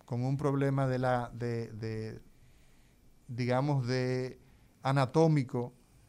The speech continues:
en cuerdas vocales, por ejemplo, en velo de paladar. Los niños, por ejemplo,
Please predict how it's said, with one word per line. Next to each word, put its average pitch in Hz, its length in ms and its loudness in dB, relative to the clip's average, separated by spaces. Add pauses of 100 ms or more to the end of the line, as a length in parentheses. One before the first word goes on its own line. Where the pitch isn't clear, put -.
(360)
en 135 460 -2 (380)
cuerdas 135 380 2
vocales, 139 880 2 (320)
por 110 160 -2
ejemplo, 135 680 0 (500)
en 123 200 0
velo 135 220 4
de 135 140 4
paladar. 131 680 2 (300)
Los 135 160 0
niños, 151 280 2
por 147 180 0
ejemplo, 143 500 2